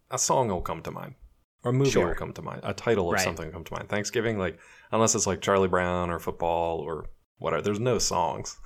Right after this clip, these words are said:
Speaker 1: <laughs> There's
Speaker 2: Right.
Speaker 1: no
Speaker 2: There
Speaker 1: Thanksgiving
Speaker 2: really
Speaker 1: song.
Speaker 2: aren't.
Speaker 1: Planes, Trains, and Automobiles, but there's no songs, man.
Speaker 2: <laughs>
Speaker 1: So maybe Mouse on a Mayflower on the Mayflower will, uh,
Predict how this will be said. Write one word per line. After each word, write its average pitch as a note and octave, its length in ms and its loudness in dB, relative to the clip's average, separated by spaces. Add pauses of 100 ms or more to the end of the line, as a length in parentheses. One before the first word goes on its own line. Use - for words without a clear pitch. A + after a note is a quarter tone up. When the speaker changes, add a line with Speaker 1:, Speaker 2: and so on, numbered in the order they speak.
(120)
Speaker 1:
<laughs> - 200 -4
There's - 120 4 (260)
Speaker 2:
Right. G3+ 220 8
Speaker 1:
no C#3 60 2
Speaker 2:
There - 80 -6
Speaker 1:
Thanksgiving A#2+ 340 2
Speaker 2:
really C3 180 10
Speaker 1:
song. G#2 140 4
Speaker 2:
aren't. - 340 -10
Speaker 1:
Planes, B2 240 4
Trains, A#2+ 260 2
and G#2 80 2
Automobiles, A2 500 2
but A#2 120 -4
there's D3 200 -2
no D#2 140 -6
songs, - 440 -4
man. A#1+ 280 -4
Speaker 2:
<laughs> - 60 -16 (800)
Speaker 1:
So A#2+ 120 0
maybe A#2 460 4
Mouse G2+ 300 4
on F#2+ 80 4
a F2 40 2
Mayflower F2 600 4
on E2+ 180 0
the F2+ 160 4
Mayflower F2 640 2
will, F2+ 300 4
uh, F2+ 320 4